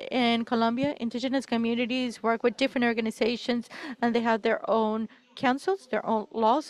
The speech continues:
and their own ways of managing politically. So how they manage their lives and all these aspects. But we also have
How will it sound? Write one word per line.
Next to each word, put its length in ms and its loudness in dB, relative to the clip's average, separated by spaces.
and 140 -2
their 220 4
own 320 -2
ways 260 2
of 100 -2
managing 760 0
politically. 440 0
So 160 4
how 280 2
they 160 2
manage 520 -2
their 340 2
lives 880 -2
and 520 -4
all 140 0
these 300 -6
aspects. 520 -2
But 240 0
we 220 0
also 340 0
have 360 -2